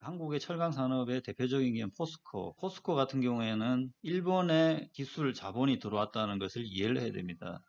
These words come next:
그래서 이제 포스코와 신일본 제철가의 관계를 보시면 포스코는 이제 천구백육십팔 년에 설립이 됐고요. 한일 기본 조약과 더불어 일본으로부터 자본을 도입하고 야하타 제철, 후지 제철,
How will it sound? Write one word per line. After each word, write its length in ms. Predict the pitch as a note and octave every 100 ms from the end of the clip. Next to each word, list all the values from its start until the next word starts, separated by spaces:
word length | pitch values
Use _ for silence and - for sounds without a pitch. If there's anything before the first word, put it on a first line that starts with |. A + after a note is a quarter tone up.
| _ -
그래서 320 | B2 B2+ A#2+
이제 180 | G#2+ G#2+
포스코와 800 | G3 F#3+ - C#3+ C3+ B2 B2
신일본 560 | C#3 F3 E3+ E3 D#3+ E3
제철가의 680 | B2 G#2 - A#2 A2+ B2 C#3
관계를 400 | A2 G2 F#2 F#2 - A2 G#2
보시면 580 | A#2+ B2 G#2+ G2+ F#2+ - _
포스코는 440 | - F#3 E3 C#3+
이제 120 | A#2+ A2+
천구백육십팔 680 | E3+ E3 D3+ C#3 - D3
년에 440 | C#3+ C3+ B2 A#2+ A2
설립이 320 | - B2 G#2 G2
됐고요. 500 | G2+ - F#2 G2+ G2
한일 320 | C3+ E3 G3
기본 360 | G3 G#3 G3+ F3+
조약과 760 | D3 D3 C#3 C3 - - D#3 B2+
더불어 560 | A#2 A#2+ A#2 B2 G2+
일본으로부터 880 | G#2 E3+ F3 F#3 F3 D3 C3+ A#2 -
자본을 520 | B2 G2+ G#2 D3+ D3 -
도입하고 800 | A#2+ B2 - F#2+ G#2 A2 F#2+ G#2+
야하타 560 | A#2 C3 G3+ G3+ E3
제철, 640 | A#2+ G2 - A#2+ B2+ C#3 B2+ -
후지 360 | G3+ G3 F3
제철, 500 | A2 - - A2 G2+